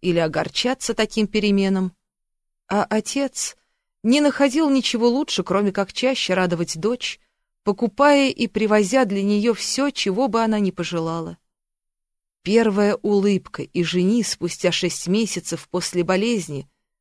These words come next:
заставила её родителей поверить, что теперь хотя бы на её счёт можно быть спокойными. Девочка тогда подбежала к матери — и обняла её. Сердце баронессы растаяло,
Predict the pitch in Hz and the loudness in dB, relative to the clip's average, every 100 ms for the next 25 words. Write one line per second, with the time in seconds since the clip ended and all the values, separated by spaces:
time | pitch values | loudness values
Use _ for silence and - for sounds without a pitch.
0 | _ _ - 175 226 - - 269 254 233 | _ _ -8 0 0 0 0 2 2 4
1 | 233 226 214 220 208 196 233 214 208 196 | 2 2 2 4 4 0 -4 -2 -2 -2
2 | 180 170 226 214 139 - - _ _ _ | -2 0 0 0 -2 -10 -16 _ _ _
3 | _ _ _ - - 240 233 285 269 - | _ _ _ -6 -2 0 0 2 2 2
4 | 226 - 262 254 240 226 226 208 196 220 | -2 0 0 2 4 4 4 2 2 0
5 | - - 254 247 - _ _ _ _ _ | 0 -2 0 -2 -4 _ _ _ _ _
6 | _ - 214 226 180 170 170 - - 151 | _ -6 -2 -2 -2 -4 -4 -4 -6 -8
7 | 143 131 143 185 - - _ _ _ _ | -10 -12 -10 -12 -14 -20 _ _ _ _
8 | _ _ _ _ _ _ 175 175 190 180 | _ _ _ _ _ _ -4 2 2 2
9 | - 180 175 175 175 185 170 180 196 180 | -2 0 0 0 0 -2 0 0 2 0
10 | 180 208 233 - 151 123 - _ _ 254 | 0 0 -2 -2 -8 -10 -12 _ _ -6
11 | - 220 202 185 170 160 156 151 151 _ | -2 0 2 2 0 -2 -6 -10 -14 _
12 | _ _ _ _ _ _ _ _ _ - | _ _ _ _ _ _ _ _ _ -6
13 | 277 277 - 220 196 202 190 202 - 185 | -2 -2 -2 -2 2 2 2 2 -2 -4
14 | 170 160 - 160 151 - 139 | -4 -4 -6 -6 -8 -10 -14